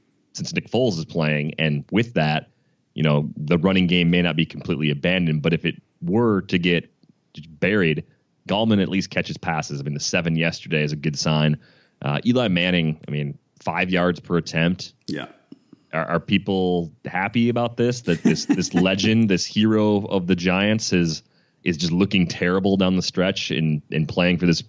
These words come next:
Speaker 1: miserably bad team right now?
Speaker 2: I know. It's so funny because I, I was saying to someone,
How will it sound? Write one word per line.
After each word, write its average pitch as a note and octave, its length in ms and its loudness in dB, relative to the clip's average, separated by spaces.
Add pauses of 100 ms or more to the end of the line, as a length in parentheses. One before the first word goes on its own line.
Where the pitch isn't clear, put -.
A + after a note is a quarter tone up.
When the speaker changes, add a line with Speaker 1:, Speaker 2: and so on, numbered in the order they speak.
(140)
Speaker 1:
miserably F#2 520 2
bad E2+ 400 -2
team F#2 220 2
right G2 140 2
now? G#2 220 0 (220)
Speaker 2:
I D#3 100 -2
know. D#3+ 140 -2
It's D3+ 200 -2
so A#3 140 -2
funny F3+ 340 0
because A2 380 -2
I, A2+ 220 -2
I B2 80 -2
was A#2 100 -4
saying D#3 240 2
to B2 80 4
someone, A#2 480 0